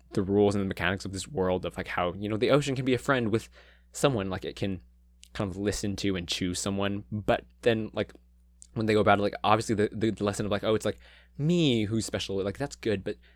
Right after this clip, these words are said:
there also has to be a good reason why, like, the ocean chooses you, 'cause then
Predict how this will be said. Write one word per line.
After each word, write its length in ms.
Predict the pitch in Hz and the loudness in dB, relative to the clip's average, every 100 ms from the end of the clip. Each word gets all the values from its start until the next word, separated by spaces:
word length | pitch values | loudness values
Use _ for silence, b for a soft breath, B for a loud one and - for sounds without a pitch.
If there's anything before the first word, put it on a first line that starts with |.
| b - | b -4
there 80 | |
also 160 | 131 202 | -2 -2
has 80 | 196 | -2
to 80 | 160 | 0
be 60 | |
a 20 | |
good 280 | 117 113 101 | 0 0 0
reason 420 | 107 110 107 98 - | 0 0 0 -4 -6
why, 400 | 104 95 90 95 | -8 -2 0 0
like, 160 | 90 - | 0 -6
the 80 | |
ocean 220 | 101 - 98 | -8 -8 -8
chooses 360 | - 92 113 | -8 -4 -2
you, 220 | 113 123 | -2 -2
'cause 300 | 120 - 98 | -2 -4 -4
then 220 | - 107 | -2 -2